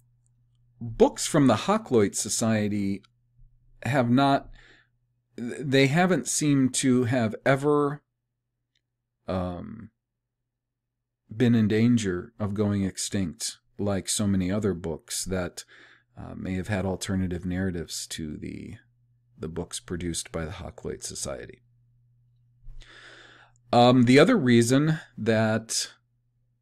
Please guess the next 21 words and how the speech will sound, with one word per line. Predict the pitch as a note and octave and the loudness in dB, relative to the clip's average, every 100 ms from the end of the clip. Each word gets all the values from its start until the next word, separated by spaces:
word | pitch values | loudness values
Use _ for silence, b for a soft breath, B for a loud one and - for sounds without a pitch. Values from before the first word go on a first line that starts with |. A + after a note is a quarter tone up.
| _ _ E2 | _ _ -10
uh, | F2 F2 - - - C#2+ - | -8 -10 -14 -14 -14 -12 -6
I | G#2 A#2+ | 0 4
would | C3 A#2+ | 6 8
look | B2 B2 | 6 4
at | C3 - | -4 -4
Hakluyt | - B2+ A#2+ A#2 A2+ | 0 0 4 4 4
suspiciously, | - A2+ - G#2+ - G#2+ C3 | 0 -6 -4 -2 -2 -4 -2
they, | C3+ E3+ | 2 0
i-, | E3 B B _ _ _ _ | 0 B B _ _ _ _
if | E3 - D3+ F3 D#3+ | -6 -4 4 4 6
you | F3 | 2
look | D#3+ G3 G3+ | 4 2 4
at, | D3+ A2+ A2 | 2 2 2
uh, | A2+ G#2+ | 2 2
some | - C#3 | 2 4
of | |
their | D3 | 4
books | A#2 A2 A2 | 4 0 0
actually | G#2+ G#2 - G#2 | -2 -2 -2 -4
print, | F#2 - A2 G#2 - - G#2 | -4 -2 0 0 -2 -4 -4
uh, | - | -8